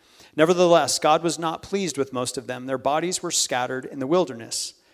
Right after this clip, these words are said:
Now these things occurred as examples to keep us from setting our hearts on evil things as they did. Do not be idolaters, as some of them were. As it is written, "The people sat down to eat and drink and got up to indulge in revelry."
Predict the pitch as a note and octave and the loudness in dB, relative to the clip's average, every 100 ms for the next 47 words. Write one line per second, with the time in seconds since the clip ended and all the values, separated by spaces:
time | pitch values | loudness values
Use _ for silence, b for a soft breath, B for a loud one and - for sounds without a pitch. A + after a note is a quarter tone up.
0 | b b b b D#3 D#3+ F3+ - G#3 B3 | b b b b 0 2 -2 -2 -2 -2
1 | A3+ - - - F3+ C#3+ C#3+ D#3 C#3 C#3 | -6 -8 -8 -2 0 0 -2 -4 -6 -4
2 | B2 E3+ F3+ D#3 C3+ - D3 - D#3 F#3+ | -4 -2 -2 -2 -4 -4 -8 -8 -4 0
3 | F3+ - - C#3 - C#3+ C#3 C3 C3+ C3 | 0 -2 -6 -4 -2 -2 -4 -4 -4 -6
4 | - C3 D3+ C#3+ C3+ - B2+ A#2+ - A#2+ | -6 -8 -6 -4 -6 -8 -10 -10 -12 -6
5 | C3+ D#3+ A#2 A2 - b b b b b | -4 -4 -6 -12 -18 b b b b b
6 | b C#3+ E3 F3+ F3 D#3+ E3 D#3 C3+ B2+ | b 2 4 6 4 6 6 4 2 -2
7 | B2+ B2+ - C3+ B2 C3 A#2+ B2 B2 - | -2 -2 -2 -4 -6 -6 -6 -6 -6 -4
8 | C#3+ D3+ D3 B2+ E3+ D#3+ C#3+ D3 - E3+ | -4 0 -2 2 0 -2 -10 -10 -8 -6
9 | E3+ D3+ - D#3+ F3 E3+ D#3+ - F3+ E3 | -2 -2 0 -2 -2 -4 -4 -6 -8 -10
10 | - D3+ C#3 D3 B2+ C#3+ C3+ C3+ C3 D#3 | -8 -10 -4 -4 -4 -8 -4 0 0 -2
11 | - E3 D3+ C#3+ C3 B2+ B2 C3+ C3+ C3+ | -4 -6 -4 -2 -2 -2 -6 -4 0 0
12 | B2+ B2 - | -2 -8 -14